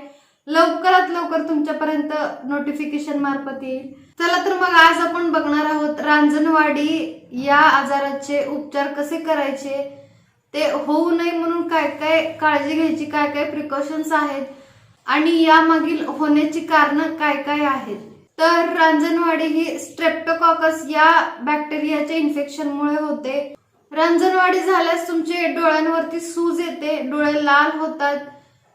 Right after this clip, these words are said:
डोळ्याच्या अवतीभोवती देखील सूज येते, डोळ्याच्या पापणीला एक फोड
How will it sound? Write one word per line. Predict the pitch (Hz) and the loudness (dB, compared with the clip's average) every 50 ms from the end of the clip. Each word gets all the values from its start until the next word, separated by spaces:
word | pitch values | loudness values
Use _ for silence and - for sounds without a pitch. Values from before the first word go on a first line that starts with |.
| _ - | _ -6
डोळ्याच्या | 247 294 294 294 294 294 - 320 320 | -2 0 2 2 2 2 2 4 4
अवतीभोवती | 302 294 294 - 302 277 311 320 320 - 302 | 4 4 4 0 -2 -4 -4 -2 -2 -4 -4
देखील | 294 294 302 302 294 302 320 320 320 320 - - - | -4 -4 -4 -6 -4 -4 -4 -4 -4 -6 -8 -12 -16
सूज | - - - 311 311 294 294 | -18 -12 -8 -6 -4 -4 -2
येते, | 302 294 294 294 269 269 277 285 285 285 - - - _ _ _ _ _ _ _ _ _ - | 0 0 0 0 -2 -2 -2 -2 -2 -4 -10 -18 -20 _ _ _ _ _ _ _ _ _ -10
डोळ्याच्या | 247 247 320 320 311 320 330 330 330 370 359 | -4 2 4 6 6 6 4 2 0 0 2
पापणीला | 370 370 359 359 - 302 311 320 330 330 320 320 330 330 320 320 - - | 4 6 6 6 6 2 2 2 4 4 6 8 6 6 6 4 0 -4
एक | 294 320 320 320 - - - - | -4 -4 -4 -6 -8 -14 -18 -20
फोड | - - - 320 330 330 | -16 -8 -4 -2 -2 -2